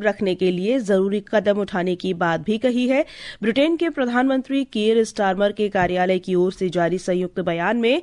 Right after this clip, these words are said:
इन देशों ने ईरान के हमलों की कड़ी निंदा की और उससे तुरंत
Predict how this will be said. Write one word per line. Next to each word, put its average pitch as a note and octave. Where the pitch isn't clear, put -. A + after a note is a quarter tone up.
इन G#3
देशों G3
ने A#3+
ईरान G3+
के G3+
हमलों G3+
की B3
कड़ी F#3+
निंदा E3
की C#4
और G3+
उससे C4+
तुरंत C4